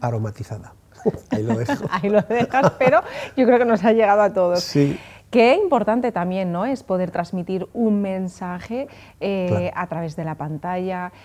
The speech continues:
Speaker 2: Eh, también, eh, en La Ocho Bierzo, sobre todo, queremos estar muy sensibilizados, eh, con ciertos tipos de mensaje. Fomentamos desde vida saludable, eh, comercio de cercanía, muy importante,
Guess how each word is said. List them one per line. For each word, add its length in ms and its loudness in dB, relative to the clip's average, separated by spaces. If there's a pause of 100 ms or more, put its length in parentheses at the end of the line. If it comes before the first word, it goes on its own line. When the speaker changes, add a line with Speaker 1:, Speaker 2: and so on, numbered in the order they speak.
(180)
Speaker 2:
Eh, 200 -2
también, 560 -2
eh, 300 -4
en 540 -8
La 120 -4
Ocho 200 -8
Bierzo, 500 -6
sobre 260 -10
todo, 200 -6
queremos 300 -8
estar 240 -10
muy 160 -4
sensibilizados, 960 -8
eh, 80 -12
con 220 -12
ciertos 360 -12 (320)
tipos 360 -6
de 160 -4
mensaje. 480 -8
Fomentamos 640 -4
desde 300 -8
vida 340 -4
saludable, 800 -6 (400)
eh, 560 -2
comercio 460 -2
de 140 -2
cercanía, 760 -6 (160)
muy 160 -6
importante, 720 -8